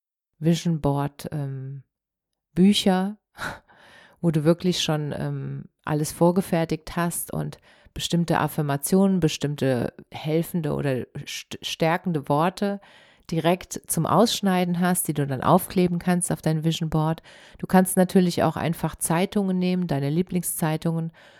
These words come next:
und die Dinge ausschneiden, die dich ansprechen, wo du merkst, ja,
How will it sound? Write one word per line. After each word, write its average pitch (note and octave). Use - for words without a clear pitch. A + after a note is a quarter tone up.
und E3
die F#3+
Dinge F#3+
ausschneiden, F3+
die F3+
dich F#3+
ansprechen, C#3+
wo D3
du D#3
merkst, D#3
ja, F#3